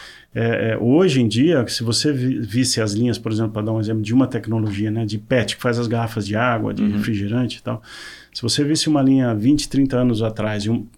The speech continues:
Speaker 1: trinta anos, né, atrás,
Speaker 2: Uhum.
Speaker 1: e uma linha hoje, assim, é, eu falo, "Como é que eu pude vender um troço desse", né? Porque era uma coisa, é, é meio
Speaker 2: Da mesma empresa, né?
Speaker 1: É, dinossaurico, assim, né? Então, hoje, hoje você vai, você faz com muito menos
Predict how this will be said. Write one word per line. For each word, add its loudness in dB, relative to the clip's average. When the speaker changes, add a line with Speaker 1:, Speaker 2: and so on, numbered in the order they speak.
Speaker 1:
trinta 0
anos, -4
né, -6
atrás, -6
Speaker 2:
Uhum. -2
Speaker 1:
e 4
uma 4
linha 4
hoje, 2
assim, -2
é, -2
eu -12
falo, -4
"Como 2
é 2
que -4
eu -2
pude -2
vender 0
um 0
troço -4
desse", 0
né? -2
Porque -6
era 0
uma 0
coisa, -4
é, 0
é -4
meio 2
Speaker 2:
Da 6
mesma 4
empresa, 4
né? 4
Speaker 1:
É, 2
dinossaurico, 0
assim, -2
né? 4
Então, 2
hoje, 2
hoje 0
você 0
vai, 2
você -4
faz -2
com -2
muito 4
menos 0